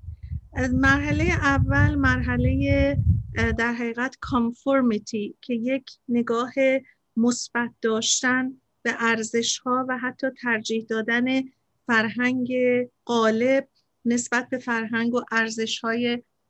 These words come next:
خود شخصه. یعنی در حقیقت قسمت اول اون کانفورمیتی هستش که، اه، ترجمهش، اه، در حقیقت مطابقت کردن، وفق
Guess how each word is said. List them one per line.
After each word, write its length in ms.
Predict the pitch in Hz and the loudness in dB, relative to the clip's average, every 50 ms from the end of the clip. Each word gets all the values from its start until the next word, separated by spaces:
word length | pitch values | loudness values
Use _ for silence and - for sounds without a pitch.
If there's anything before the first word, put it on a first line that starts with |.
| _ | _
خود 300 | _ - 254 240 233 233 | _ -2 -2 -2 0 0
شخصه. 720 | 233 - - 254 214 226 - - - - - 202 196 233 _ _ _ _ _ _ _ - - | -2 -2 -2 -2 -4 -4 -6 -10 -14 -14 -12 -12 -12 -12 _ _ _ _ _ _ _ -6 -4
یعنی 280 | 233 233 240 247 254 | -2 0 0 0 2
در 200 | 240 233 226 226 | 2 0 0 0
حقیقت 640 | 233 233 226 226 226 226 - 247 247 247 262 254 _ _ _ _ _ _ _ - | -2 -4 -4 -4 -4 -4 -4 -2 0 0 -2 -2 _ _ _ _ _ _ _ -8
قسمت 400 | 240 240 - - 233 240 240 - | -8 -8 -6 -6 -6 -6 -6 -6
اول 760 | 240 - 233 226 226 220 220 220 233 240 262 269 269 277 - - - - - - - - - | -8 -4 -2 -2 -2 -2 -4 -4 -4 -2 0 -2 -2 -4 -6 -10 -14 -16 -16 -14 -14 -6 -2
اون 300 | 240 262 269 269 269 - | 0 2 2 2 2 0
کانفورمیتی 1080 | - 247 233 226 220 226 - - 226 220 214 214 220 220 214 - - - - - - | 0 2 2 2 2 2 0 0 0 0 2 2 2 4 2 0 0 2 2 2 2
هستش 760 | - - 196 196 - - - - 202 180 - - - - - - | 4 2 2 2 0 -2 -2 -2 -2 -2 0 2 2 2 2 2
که، 280 | - 240 214 208 202 - - - - - - - - - - - - | 2 2 4 6 4 4 4 2 -2 -4 -6 -6 -6 -2 -2 -2 -2
اه، 260 | 208 214 208 208 202 | 0 0 0 -2 -2
ترجمهش، 1040 | - - - 240 220 214 214 - - 220 214 220 220 226 240 247 233 - - - _ - _ _ _ _ _ _ - | -4 -4 -2 0 0 0 -2 -2 -4 -2 0 0 0 0 0 0 -2 -2 -4 -6 _ -14 _ _ _ _ _ _ -6
اه، 160 | 208 214 208 | -4 -4 -4
در 240 | 214 226 220 220 220 | -2 -2 -2 -2 -2
حقیقت 420 | 214 220 220 220 220 233 240 240 - | -4 -6 -6 -4 -4 -4 -6 -4 -4
مطابقت 680 | 226 226 226 - 233 226 214 220 208 196 220 220 220 - | -4 -4 -4 -6 -6 -6 -4 -4 -2 -2 -2 -4 -4 -6
کردن، 540 | - 233 220 214 214 208 208 220 220 220 220 | -6 -2 -2 -2 -2 -4 -4 -4 -2 -2 -2
وفق 440 | 214 208 220 226 226 220 226 - _ | -2 0 0 0 0 0 -2 -10 _